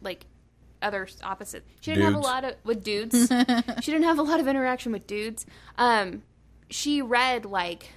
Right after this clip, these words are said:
Speaker 1: the Lonely Hearts columns, and she read romance novels, and she, you know, had this very idealized version of what love would be in her head.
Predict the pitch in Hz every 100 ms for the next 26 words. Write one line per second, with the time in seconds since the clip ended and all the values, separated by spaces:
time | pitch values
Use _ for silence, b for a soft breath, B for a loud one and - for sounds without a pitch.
0 | B - 254 254 269 269 302 294 - 170
1 | 165 165 185 - 226 208 202 - 220 208
2 | 202 190 196 247 277 262 202 180 170 -
3 | - - 208 202 - 208 202 202 214 247
4 | 247 302 349 294 220 220 214 190 185 190
5 | 180 175 180 - - _ _ 208 226 226
6 | 220 196 185 180 175 190 175 190 180 185
7 | 185 190 175 170 170 202 392